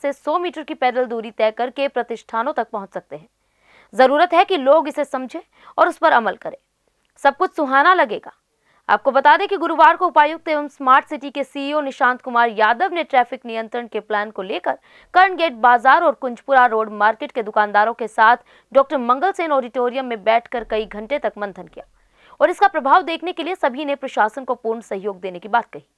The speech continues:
उपस्थित दुकानदार अपने सुझाव भी देते रहे। जिला पुलिस अधीक्षक गंगाराम पुनिया भी मीटिंग में शामिल हुए। मीटिंग में बताया गया कि पहली बैरिकेडिंग महर्षि वाल्मीकि चौक से कर्ण गेट मार्केट की तरफ मुड़ते हुए, दूसरी सदर बाजार की ओर से आते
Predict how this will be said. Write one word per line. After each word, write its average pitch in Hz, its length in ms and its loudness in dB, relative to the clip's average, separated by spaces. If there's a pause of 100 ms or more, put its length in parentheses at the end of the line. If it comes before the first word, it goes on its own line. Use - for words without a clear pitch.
(580)
उपस्थित 277 360 0
दुकानदार 294 480 4
अपने 277 220 -2
सुझाव 226 380 0
भी 214 140 -10
देते 190 260 -6
रहे। 294 180 -2 (540)
जिला 262 200 6
पुलिस 285 280 -4
अधीक्षक 262 300 -4
गंगाराम 254 480 2
पुनिया 269 360 -4
भी 269 180 -6
मीटिंग 240 420 -8
में 262 60 -6
शामिल 160 320 -12
हुए। 160 120 -20 (760)
मीटिंग 320 240 -4
में 359 80 -2
बताया 339 260 4
गया 359 200 4
कि 403 120 -4
पहली 294 380 0
बैरिकेडिंग 285 580 -4
महर्षि 262 320 -6
वाल्मीकि 233 540 0
चौक 247 300 -6
से 277 120 -6
कर्ण 240 320 0
गेट 226 220 -4
मार्केट 214 460 -4
की 277 80 -12
तरफ 226 280 -4
मुड़ते 214 300 -10
हुए, 285 180 -6 (500)
दूसरी 349 340 -2
सदर 311 280 0
बाजार 269 480 4
की 269 140 -10
ओर 240 160 -2
से 233 180 -8
आते 226 380 -2